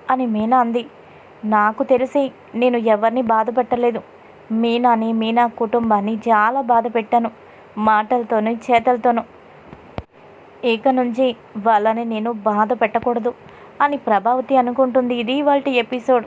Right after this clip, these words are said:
మరి తర్వాత ఏం జరుగుతుంది? ఇక మౌనిక ఏడ్చుకుంటూ ఇంటికొచ్చి,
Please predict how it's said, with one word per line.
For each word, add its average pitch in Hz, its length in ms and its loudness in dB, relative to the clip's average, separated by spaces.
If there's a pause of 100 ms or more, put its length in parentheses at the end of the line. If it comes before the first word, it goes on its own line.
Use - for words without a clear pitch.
(100)
మరి 233 160 0
తర్వాత 226 420 0
ఏం 220 380 -2
జరుగుతుంది? 226 680 -2 (640)
ఇక 214 300 -2 (600)
మౌనిక 220 540 0 (240)
ఏడ్చుకుంటూ 226 880 0 (200)
ఇంటికొచ్చి, 233 800 -4